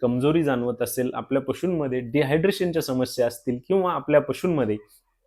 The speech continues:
जास्त प्रमाणामध्ये त्यांना जुलाब होत असतील, तर अशा सर्व समस्यांमध्ये आपण या लिंबाचा वापर करून आपल्या पशूंना येणाऱ्या या समस्या कमी करण्यासाठी निश्चितच त्या ठिकाणी चांगले फायदे हे देऊ शकतो.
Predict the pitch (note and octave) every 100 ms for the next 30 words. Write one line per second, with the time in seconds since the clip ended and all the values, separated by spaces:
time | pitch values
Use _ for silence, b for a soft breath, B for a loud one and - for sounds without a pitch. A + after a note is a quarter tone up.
0 | _ - A#2 D#3+ - A3 F#3 F#3 F3 F3
1 | E3+ D#3 D#3 D#3 C#3 D3 F#3 E3+ - B2+
2 | - A2 - B B B B - D3 -
3 | - E3 G3+ G#3 F3+ E3 - D#3+ D#3+ D#3+
4 | C3 A2+ C3+ D3+ C3 A#2 B2+ B2 B2 B2+
5 | C#3+ C#3+ B2 B2+ C#3 C#3 A#2+ A2 A2+ -
6 | C#3 C3 B2 - F#3 F3+ C3+ C3+ C3+ C3+
7 | C3 C3 - B2 C#3 - B2+ - C3 E3+
8 | D#3 C#3+ C3+ C3+ B2+ G#2 B2+ D3 - F#3
9 | F3+ - C#3 C3+ C3 B2+ B2 B2+ B2+ C3
10 | B2 G#2 - E3 C#3 A#2 G#2 - _